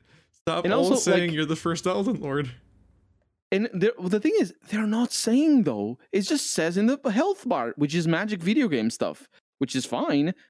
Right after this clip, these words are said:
Speaker 2: But
Speaker 1: There's
Speaker 2: if
Speaker 1: at
Speaker 2: it's
Speaker 1: least,
Speaker 2: magic video
Speaker 1: there are
Speaker 2: game
Speaker 1: at least
Speaker 2: stuff
Speaker 1: two characters that, like, basically monologue that they're the first Elden Lord, including
Speaker 2: Oh, they
Speaker 1: one of
Speaker 2: say
Speaker 1: them.
Speaker 2: that? Oh, I didn't
Speaker 1: I
Speaker 2: realize.
Speaker 1: think, yeah, I think one of the humans does.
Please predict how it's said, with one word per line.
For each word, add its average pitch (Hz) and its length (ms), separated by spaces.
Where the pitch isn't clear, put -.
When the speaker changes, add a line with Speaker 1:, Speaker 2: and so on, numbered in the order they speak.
Speaker 2:
But 151 160
Speaker 1:
There's 156 120
Speaker 2:
if - 60
Speaker 1:
at - 60
Speaker 2:
it's - 60
Speaker 1:
least, 147 140
Speaker 2:
magic 160 280
video 147 200
Speaker 1:
there 139 60
are 139 60
Speaker 2:
game 135 40
Speaker 1:
at 131 60
least 139 220
Speaker 2:
stuff - 60
Speaker 1:
two 135 140
characters 107 480
that, 104 120
like, 98 280
basically 107 320
monologue 95 840
that 95 160
they're 98 160
the 92 100
first 98 280
Elden 95 300
Lord, 90 320
including 104 760
Speaker 2:
Oh, 156 60
they 160 100
Speaker 1:
one 117 120
of 113 40
Speaker 2:
say 117 60
Speaker 1:
them. 151 160
Speaker 2:
that? 190 140
Oh, 110 100
I 101 60
didn't 113 200
Speaker 1:
I - 20
Speaker 2:
realize. 113 180
Speaker 1:
think, 156 200
yeah, 135 200
I 104 40
think 123 160
one 127 140
of 127 60
the 120 80
humans 120 480
does. 127 480